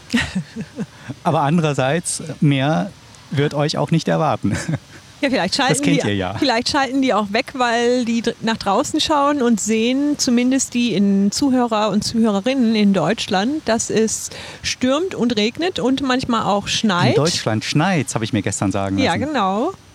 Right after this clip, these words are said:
Speaker 2: Und es vielleicht ganz furchtbar finden, dass andere Leute sich derweil die Sonne auf den Bauch scheinen
Speaker 1: Ja,
Speaker 2: lassen.
Speaker 1: so ist das.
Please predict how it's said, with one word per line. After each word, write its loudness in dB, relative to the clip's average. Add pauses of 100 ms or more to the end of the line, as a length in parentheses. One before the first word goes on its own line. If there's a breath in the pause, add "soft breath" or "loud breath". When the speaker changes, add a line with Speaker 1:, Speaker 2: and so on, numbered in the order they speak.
Speaker 2:
Und 2
es 0
vielleicht -2
ganz 0
furchtbar 0
finden, 0
dass -4
andere -2
Leute 2
sich -2
derweil 2
die 2
Sonne 0
auf -2
den 0
Bauch 0
scheinen -2
Speaker 1:
Ja, 2
Speaker 2:
lassen. 0
Speaker 1:
so 0
ist -4
das. -2